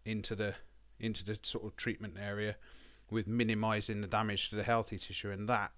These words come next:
has just come on in the last ten years, leaps and bounds. Um, yeah.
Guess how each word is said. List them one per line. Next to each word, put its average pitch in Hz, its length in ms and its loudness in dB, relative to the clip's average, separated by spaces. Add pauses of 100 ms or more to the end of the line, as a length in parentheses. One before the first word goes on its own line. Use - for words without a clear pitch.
(220)
has 101 240 -2
just - 340 -4
come 104 240 -2
on 101 220 -4 (400)
in 104 80 0
the 107 100 4
last 107 320 4
ten 107 220 0
years, 101 260 0
leaps 101 480 -4
and 90 160 -6
bounds. 92 480 -6 (380)
Um, 95 360 -4 (340)
yeah. 101 260 0